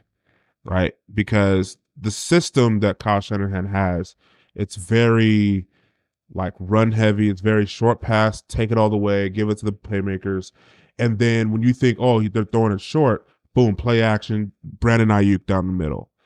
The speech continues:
Like, it's very, like, George Kittle wide open over here. Like, it's very Kyle Shanahan. Like, it's quick offense. Get the ball out quick. We're not sitting here. You're like, you're not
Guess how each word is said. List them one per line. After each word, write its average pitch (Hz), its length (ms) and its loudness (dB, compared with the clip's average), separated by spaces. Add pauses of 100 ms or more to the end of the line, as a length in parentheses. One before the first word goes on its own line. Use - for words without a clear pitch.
(520)
Like, 104 260 -2
it's 110 200 -4
very, 123 440 2
like, 110 460 0 (840)
George 120 260 0
Kittle 113 540 0
wide 110 240 0
open 107 240 0
over 95 180 -4
here. 98 160 -6
Like, 104 140 -4
it's 110 140 -6
very 120 640 2 (280)
Kyle 113 240 0
Shanahan. 107 540 -2
Like, 98 160 -4
it's 117 140 -6
quick 135 300 -2
offense. 101 520 -6 (240)
Get 127 80 0
the 113 80 -2
ball 113 200 4
out 107 140 -2
quick. 104 240 -2
We're 107 80 -2
not 117 160 0
sitting 113 260 -4
here. 107 280 0 (220)
You're 120 100 0
like, 117 120 0
you're 147 60 4
not 147 240 2